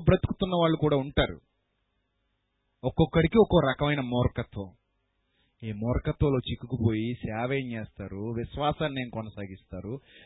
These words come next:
సంఘాలుగా ఎలా కొనసాగుతారు, సభలేం నిర్వహిస్తారు, ఏ సెమినార్లు ఏం చేస్తారు, మీరేం చేస్తారు ఇంకా?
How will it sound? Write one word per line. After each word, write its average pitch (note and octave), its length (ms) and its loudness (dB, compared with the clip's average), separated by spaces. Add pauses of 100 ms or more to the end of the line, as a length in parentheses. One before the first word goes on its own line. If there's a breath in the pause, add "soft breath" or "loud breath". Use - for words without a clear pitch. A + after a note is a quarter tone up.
(160)
సంఘాలుగా A3 500 6
ఎలా F3 200 2
కొనసాగుతారు, A#2+ 760 -4
సభలేం F3 520 2
నిర్వహిస్తారు, C3+ 720 -4 (360 soft breath)
ఏ C#4+ 40 6
సెమినార్లు C#4 560 4
ఏం A3 160 2
చేస్తారు, D#3+ 540 -6
మీరేం D4+ 380 -4
చేస్తారు E3 320 -4
ఇంకా? F#2 220 -16